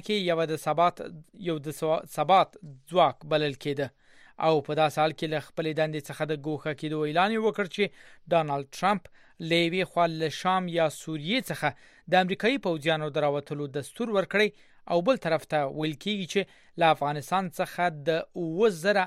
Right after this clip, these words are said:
امریکایي پوځیانو پر ایستلو هم غور کوي. ټرمپ په خپل ټویټر کې د دفاع وزیر جیم ماتیس د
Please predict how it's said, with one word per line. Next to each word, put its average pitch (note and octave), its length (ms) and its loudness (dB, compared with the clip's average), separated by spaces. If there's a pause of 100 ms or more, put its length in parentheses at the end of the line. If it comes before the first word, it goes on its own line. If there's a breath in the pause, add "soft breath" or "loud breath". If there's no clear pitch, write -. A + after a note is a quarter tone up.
امریکایي D#3 460 -4
پوځیانو D3 520 -6
پر C#3+ 100 -4
ایستلو C#3 460 -6
هم G3+ 100 2 (540 soft breath)
غور C3+ 360 0
کوي. C3 220 -6 (720)
ټرمپ D#3 320 -2
په D3+ 140 -4
خپل D#3 260 -4
ټویټر D#3+ 340 -2
کې F3+ 80 0 (400 soft breath)
د E3+ 160 8
دفاع E3+ 300 6
وزیر E3 320 2
جیم E3 220 -2
ماتیس D3+ 340 0 (340 soft breath)
د E3 180 2